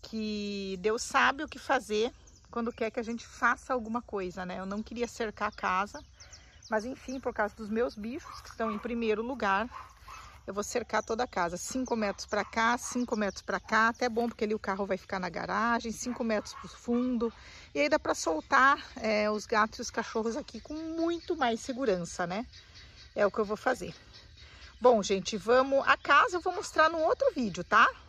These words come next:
É um tour pela casa habitada, porque eu já fiz um tour pela minha casinha, mostrando como é que essa casinha tá. Então, no próximo vídeo eu vou mostrar a casa por dentro, tá?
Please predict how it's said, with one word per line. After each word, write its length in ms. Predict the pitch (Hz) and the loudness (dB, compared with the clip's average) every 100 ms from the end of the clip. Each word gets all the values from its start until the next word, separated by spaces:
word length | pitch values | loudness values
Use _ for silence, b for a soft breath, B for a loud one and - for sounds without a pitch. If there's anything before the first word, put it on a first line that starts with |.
| B | B
É 300 | 208 196 202 | 0 2 4
um 100 | 208 | 2
tour 240 | 202 262 294 | -2 -2 0
pela 220 | 277 226 | 4 4
casa 320 | - 240 254 | 6 4 6
habitada, 540 | 247 254 - 240 208 180 | 2 -2 4 6 6 2
porque 120 | 208 | -2
eu 40 | |
já 100 | 208 | 0
fiz 220 | - 277 | -2 -6
um 80 | 311 | -10
tour 200 | - 311 | -6 -4
pela 200 | 294 311 | 0 0
minha 160 | 302 294 | 0 0
casinha, 400 | 330 330 214 208 | 0 0 -2 -4
mostrando 480 | 202 - 233 240 240 | -4 -4 -2 -2 -2
como 160 | 254 | -2
é 40 | 247 | -4
que 60 | |
essa 140 | - 262 | -4 -2
casinha 400 | 262 226 269 - | 0 0 -6 0
tá. 200 | - - B B B B B | -2 -2 B B B B B
Então, 160 | - 240 | -4 -2
no 100 | 269 | 4
próximo 380 | 285 262 302 | 4 4 0
vídeo 340 | 240 233 311 277 | -4 -2 -2 0
eu 80 | 254 | 4
vou 160 | 247 | 4
mostrar 800 | 254 262 - - 233 233 233 - - | 2 -2 -2 4 6 6 6 4 2
a 100 | 233 | 2
casa 380 | 233 196 190 | 4 4 4
por 200 | 196 254 | -4 -4
dentro, 440 | 208 185 165 - - | -2 -4 -6 -10 -4
tá? 220 | 208 262 | 0 0